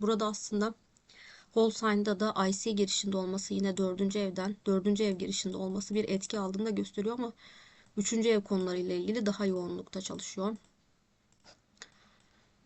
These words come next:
Şimdi, e, kadersel eş göster-, göstergelerinden öncelikle yedinci evini incelediğimizde ilk evliliğini, eşini,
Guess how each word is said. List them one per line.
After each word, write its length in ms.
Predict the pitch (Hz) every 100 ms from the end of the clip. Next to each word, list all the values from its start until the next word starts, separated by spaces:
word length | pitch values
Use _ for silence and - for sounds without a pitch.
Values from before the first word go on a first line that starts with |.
| _
Şimdi, 520 | - - 233 226 226 220 _ _ _ -
e, 200 | 190 185
kadersel 600 | - 208 220 233 - 269
eş 200 | 247 247
göster-, 420 | - 226 - 196 190 -
göstergelerinden 880 | 196 196 202 196 190 190 190 196 240
öncelikle 560 | 220 208 208 208 208 202
yedinci 580 | 226 196 185 196 202
evini 240 | 226 202 180
incelediğimizde 1000 | 175 175 180 185 185 170 - - 185 254 - _ _ _ _ _ - _ -
ilk 260 | 240 233 190
evliliğini, 600 | 202 180 175 175 175 196
eşini, 400 | 196 196 - 170